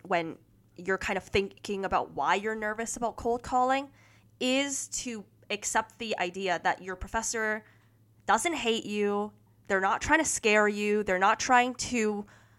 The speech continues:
one-up you or embarrass you in front of the class. They don't know who you <laughs> are.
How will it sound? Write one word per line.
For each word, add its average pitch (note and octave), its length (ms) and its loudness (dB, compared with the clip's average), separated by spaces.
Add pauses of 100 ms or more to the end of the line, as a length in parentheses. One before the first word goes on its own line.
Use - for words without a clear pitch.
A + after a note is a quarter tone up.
(360)
one-up G#3 600 2
you G3+ 640 4 (120)
or F3+ 460 4 (120)
embarrass G3 600 2
you G3+ 160 0
in F#3 80 -4
front F#3 200 0
of F3 100 -2
the F3+ 60 -6
class. F3 680 -2 (2250)
They A3+ 280 4
don't F#4+ 120 2
know E4 140 8
who D#4 120 6
you C#4+ 160 8
<laughs> - 20 12
are. - 260 6